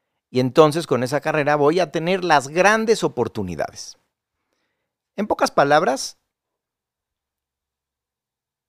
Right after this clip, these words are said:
he dejado afuera mi poder. Entonces hay que hacer grandes inversiones. Y que yo voy a ser bien honesto, ¿eh? Yo, yo no le invertiría tanto a la carrera.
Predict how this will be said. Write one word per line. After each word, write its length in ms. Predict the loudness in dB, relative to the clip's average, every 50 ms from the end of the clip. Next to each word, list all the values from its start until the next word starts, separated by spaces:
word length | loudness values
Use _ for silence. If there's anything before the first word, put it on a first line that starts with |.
| _
he 80 | -4 -2
dejado 320 | 0 2 2 2 2 2
afuera 460 | 0 0 2 0 0 0 -4 -8 _ _ _ _ _ _ _ _ _ _ _ _ _ _ _ _ _ _ _ _ _ _ _ _ _ -14
mi 120 | -14 -12
poder. 400 | -8 -8 -8 -8 -10 -14 -20 _ _ _ _ _ _ _ _ _ _ _ _ _ _ _ _ _ _ _ _ _ _ _ _ _ _ _ _ _ _ _ _ _
Entonces 460 | -12 -10 -4 0 0 0 0 0 -2 -2
hay 100 | -2 0
que 80 | 0
hacer 220 | -2 -2 0 -2 0
grandes 340 | 0 -2 -2 -4 -6 -8
inversiones. 640 | -8 -6 -6 -8 -8 -8 -10 -10 -12 -14 -20 -20 _ _ _ _ _ _ _ _ _ _ _ _ _ _ _ _ _ _ _ _ _ _
Y 100 | -12 -6
que 140 | 0 2 2
yo 120 | 2 4 2
voy 160 | 2 0 0
a 80 | 0
ser 180 | 0 0 -2 -2
bien 220 | -2 -4 -4 -4 -4
honesto, 440 | -6 -6 -6 -8 -10 -12 -12 -12 -12
¿eh? 220 | -12 -14 -16 -18 _
Yo, 200 | -6 -6 -4 -2 0
yo 140 | 0 0
no 120 | 2 0 -2
le 80 | -2
invertiría 580 | -2 0 0 0 0 0 -4 -2 2 2 2 2
tanto 280 | 0 -4 -4 -2 -4 -2
a 20 |
la 120 | -2 -4
carrera. 480 | -6 -6 -8 -6 -6 -6 -8 -10 -20